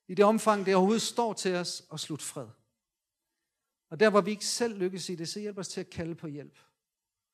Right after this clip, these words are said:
Og få Synsegods til at være mægler og mediator.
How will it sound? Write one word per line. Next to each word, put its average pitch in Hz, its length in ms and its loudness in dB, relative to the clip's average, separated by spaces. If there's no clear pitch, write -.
Og 165 80 -8
få 185 120 -4
Synsegods 180 680 -4
til 165 340 -4
at 160 60 -4
være 160 140 4
mægler 165 360 4
og 175 80 0
mediator. 151 680 -8